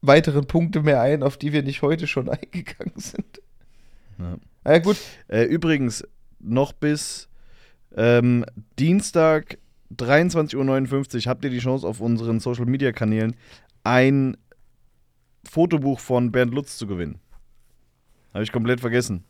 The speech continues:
Speaker 2: zu erwähnen. Vielleicht habt ihr es schon gehört, weil eventuell packe ich's vorne dran nochmal an die Folge. Aber ja, da müsst ihr einfach nur den Beitrag teilen und drunter schreiben, warum ihr das Buch haben möchtet.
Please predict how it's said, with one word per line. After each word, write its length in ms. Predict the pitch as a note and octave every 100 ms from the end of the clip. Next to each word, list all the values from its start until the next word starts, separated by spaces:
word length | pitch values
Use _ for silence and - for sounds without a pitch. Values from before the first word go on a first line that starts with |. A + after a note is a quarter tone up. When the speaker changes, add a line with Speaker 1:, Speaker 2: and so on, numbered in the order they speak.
| _
Speaker 2:
zu 100 | -
erwähnen. 300 | G2+ F#2+ F#2+ - - _
Vielleicht 560 | - A#2 D3 D3+ - - -
habt 200 | B2+ D3
ihr 40 |
es 100 | B2+
schon 160 | C3 B2+
gehört, 240 | B2+ C3
weil 220 | A#2+ A2+
eventuell 400 | G2+ A#2+ C3 B2+
packe 240 | A#2 B2 A#2
ich's 140 | -
vorne 320 | - A#2 A#2
dran 260 | F#2+ G2+ G#2+
nochmal 380 | F2+ F2+ B1 -
an 140 | - C#2+
die 60 |
Folge. 320 | - - - - _ _ _ - - -
Aber 200 | - G#2
ja, 140 | G#2+ G2 - _ _ _
da 100 | G#2+
müsst 220 | C3 C#3+
ihr 80 | D3
einfach 220 | C#3+ D#3+
nur 140 | D#3+ D#3
den 140 | C#3+
Beitrag 400 | C3 C#3 D#3 -
teilen 400 | C#3 C3+ E3+ F3
und 240 | C#3+ C3+
drunter 300 | C3 D3 D3
schreiben, 460 | C3+ C3 C#3 C#3 B2+
warum 380 | B2 A#2 C#3+ -
ihr 160 | G#2+ B2
das 160 | A#2+
Buch 300 | - A#2+ G#2+
haben 240 | A2+ G#2+ F#2+
möchtet. 400 | E2+ - -